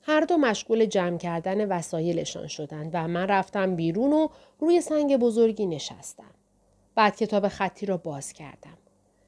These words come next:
دقیقاً همان حرفهای پدر سانچز و پدر کارل را بازگو می‌کرد. تجسم صریح و روشن گذشته، مرحله‌ای دقیق آگاهی از روش‌های سلطه‌گری و اعمال قدرت ما بود که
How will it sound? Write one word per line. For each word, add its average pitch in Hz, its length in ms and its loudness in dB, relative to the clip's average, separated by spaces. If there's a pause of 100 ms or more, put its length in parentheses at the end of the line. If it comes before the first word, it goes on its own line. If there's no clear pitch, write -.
(120)
دقیقاً 294 540 0
همان 294 320 4
حرفهای 226 480 2
پدر 196 340 4
سانچز 175 540 -2
و 170 100 4
پدر 175 300 2
کارل 208 420 -2
را 151 360 -4
بازگو 165 460 -2
می‌کرد. 147 460 -12 (1040)
تجسم 214 720 2
صریح 196 460 0
و 202 160 2
روشن 240 520 0
گذشته، 185 760 2 (280)
مرحله‌ای 294 760 2
دقیق 311 480 0
آگاهی 190 640 2
از 170 220 -2
روش‌های 170 500 -2
سلطه‌گری 170 840 -2
و 180 240 2
اعمال 196 460 2
قدرت 196 480 2
ما 175 300 0
بود 156 240 -6
که 165 220 -2